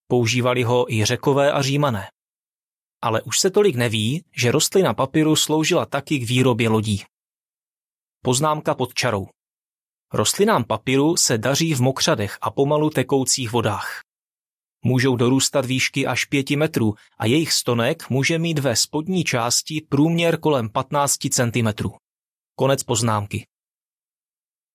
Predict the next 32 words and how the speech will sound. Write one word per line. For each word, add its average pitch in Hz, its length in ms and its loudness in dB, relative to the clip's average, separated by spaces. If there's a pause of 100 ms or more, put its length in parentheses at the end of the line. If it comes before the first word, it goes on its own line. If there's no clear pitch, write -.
Před 104 220 0
víc 135 300 -2
než 117 200 0
dvěma 131 340 2
tisíci 151 560 -2
pěti 135 300 -2
sty - 220 0
lety 117 340 0 (280)
psal 110 280 0
prorok 135 440 0
Izajáš 151 500 0
o 120 120 0
tom, 120 360 2 (220)
že 107 200 2
lid, 170 280 2
který 120 400 -2
žil 120 220 2
v 110 80 -2
zemi 127 400 2
etiopských 131 640 -2
řek, 160 280 0 (400)
vysílá 151 460 2
posly 151 400 0
po 151 180 2
moři, 160 340 2 (240)
vysílá 127 440 2
je 127 100 0
po 151 200 0
vodě 170 280 2
v - 160 -18
papírových 156 580 0
člunech. 117 520 0